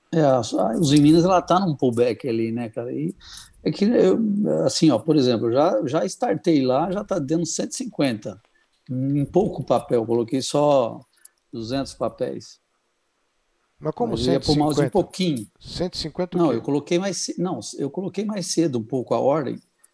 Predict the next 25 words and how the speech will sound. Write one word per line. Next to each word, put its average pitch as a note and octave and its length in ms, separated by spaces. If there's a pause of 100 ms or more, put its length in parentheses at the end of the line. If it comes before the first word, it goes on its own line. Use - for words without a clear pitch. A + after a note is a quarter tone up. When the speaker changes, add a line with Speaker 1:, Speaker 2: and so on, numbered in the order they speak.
(380)
Speaker 1:
e A#2 80
já C3 120
tá C3+ 140
dando D3 240
cento D#3 240
e - 60
cinquenta D#3+ 420
reais D3 500
agora. C3 340
Eu - 40 (320)
Speaker 2:
Com G3+ 160
Speaker 1:
queria G3 180
Speaker 2:
duzentos, D#3+ 260
Speaker 1:
colocar E3+ 120
mais, D3+ 300
eu B2 80
Speaker 2:
com - 100
Speaker 1:
queria, D#3 100
Speaker 2:
duz-, E3 300
com - 120
Speaker 1:
eu F#3+ 40
queria F3+ 160
Speaker 2:
duzentos C4 240
Speaker 1:
colocar F#3 180
Speaker 2:
papéis? - 480